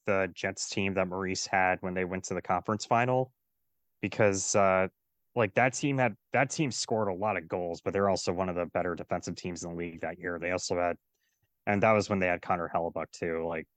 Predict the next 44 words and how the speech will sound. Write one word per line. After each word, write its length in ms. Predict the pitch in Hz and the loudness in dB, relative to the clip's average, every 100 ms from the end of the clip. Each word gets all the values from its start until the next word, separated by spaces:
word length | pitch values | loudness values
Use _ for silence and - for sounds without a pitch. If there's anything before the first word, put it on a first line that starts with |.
| _ | _
and 200 | 82 80 - _ _ _ - | -16 -16 -18 _ _ _ 2
Hellebuck's, 380 | 92 87 87 - | 2 2 0 0
like, 140 | 85 | 0
obviously 360 | 95 127 - 175 | 2 4 6 6
<laughs> 20 | |
leagues 240 | 156 151 | 6 6
ahe-, 220 | 151 147 170 - | 4 4 2 2
is, 240 | 131 107 | 0 2
like, 280 | 110 95 - | 2 2 -2
leagues 280 | 107 98 101 | -4 -2 -2
ahead 260 | 92 95 | 2 2
of, 120 | 95 90 | 0 -2
like, 180 | 87 - - | -4 -4 0
Florida's 340 | 98 87 82 | 0 2 -2
goalies, 380 | 90 87 87 87 | -4 -4 -6 -6
but 140 | 87 85 | -6 -4
still, 560 | - - 92 87 85 - _ _ | -2 2 2 2 0 -4 _ _
they 200 | 101 92 - - | 0 0 -6 -2
play 280 | 147 147 123 | 4 6 6
almost, 400 | 110 110 92 - _ _ _ _ _ - | 4 2 0 -6 _ _ _ _ _ 0
they 140 | 135 | 0
play 180 | 127 202 | 4 4
almost 340 | 117 120 143 - | 6 4 2 0
the 60 | |
same 300 | 143 147 143 | -4 0 0
way. 240 | 139 139 147 | 2 2 2
They 120 | 120 | 0
kinda 220 | - 123 | -2 -2
get 120 | 120 - | -4 -6
the 60 | |
same-ish 640 | 104 - 117 110 104 - - | -8 -2 -2 0 -4 -4 -4
results, 760 | 98 98 98 123 - - - _ _ _ _ _ _ | -2 2 2 2 -2 -6 -8 _ _ _ _ _ _
'cause 180 | 117 98 | -2 0
you 100 | 104 | 2
have, 400 | 110 107 101 87 - | 4 4 2 0 0
like, 240 | 104 92 - _ _ _ | 0 0 -6 _ _ _
you 180 | 123 117 | -4 0
have 200 | 113 113 | 2 2
a 280 | 107 101 95 - - | 4 2 2 -4 -8
elite 260 | 113 113 110 | -4 0 4
offense 440 | 104 101 101 95 | 4 2 -2 -2
that 100 | 101 | -6
can 80 | 95 | -6
kinda 240 | - 98 | -4 -4